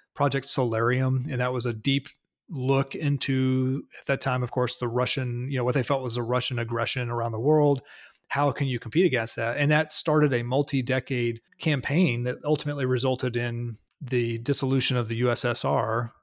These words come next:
in the late nineteen eighties, early nineteen nineties. So, you know, it wasn't just a one moment in time kind of a, of an aspect. I think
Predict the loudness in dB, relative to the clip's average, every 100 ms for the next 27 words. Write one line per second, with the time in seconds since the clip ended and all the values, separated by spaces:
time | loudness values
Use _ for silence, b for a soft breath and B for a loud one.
0 | _ -6 -4 -2 -2 -2 -2 -2 -2 -4
1 | -4 -4 -4 -4 -2 -4 -4 -6 -6 -4
2 | -2 -2 2 2 2 B B B B 0
3 | 2 6 4 4 2 0 2 2 2 2
4 | 2 2 0 -2 -4 -2 0 0 0 -4
5 | -2 -2 -2 -2 -2 -2 -6 -8 -6 -2
6 | -2 -2 -2 -4 -2 -6 -4 -8